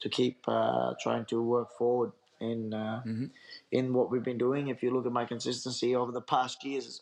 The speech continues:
Speaker 1: every year getting better and better, and it was the same, uh, when I was in Moto three, so all I can do is just try to keep working.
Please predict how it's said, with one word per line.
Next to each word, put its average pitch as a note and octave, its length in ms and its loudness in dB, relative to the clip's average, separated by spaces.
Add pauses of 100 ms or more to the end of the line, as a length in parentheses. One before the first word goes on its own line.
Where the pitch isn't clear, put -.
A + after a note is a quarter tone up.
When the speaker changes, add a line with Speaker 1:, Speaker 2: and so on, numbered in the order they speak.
Speaker 1:
every C3+ 360 -2
year C3 80 2
getting A#2+ 280 -4
better A#2+ 220 -2
and A#2 100 -4
better, C3 300 0
and A2+ 240 -4 (480)
it B2 60 0
was B2+ 180 0
the A#2+ 80 -2
same, A#2+ 500 -2 (120)
uh, A2+ 580 0
when A#2+ 240 0
I B2 80 2
was A#2+ 140 0
in A#2 100 0
Moto A#2+ 240 2
three, A#2 280 0
so A#2+ 320 -2 (600)
all B2 180 2
I A#2+ 60 -2
can A#2+ 160 -4
do A#2+ 100 2
is A#2 100 -2
just - 220 -4
try B2 180 0
to B2+ 60 -4
keep - 220 -4
working. A2+ 400 -2